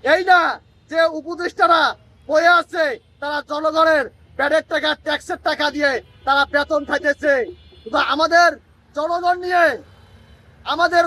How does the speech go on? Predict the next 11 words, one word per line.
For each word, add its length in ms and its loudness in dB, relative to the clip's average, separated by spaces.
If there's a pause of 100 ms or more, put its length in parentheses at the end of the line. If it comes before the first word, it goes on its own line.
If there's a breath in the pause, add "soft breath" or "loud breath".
(140)
জনগণের 460 0 (100)
নিয়ে 180 0 (140)
কেউ 160 2 (180)
চিন্তা 340 -4 (120)
করে 220 0
না, 100 0 (1160)
প্রধান 340 2
উপদেষ্টাও 680 -2
চিন্তা 320 -2
করে 240 2
না। 60 2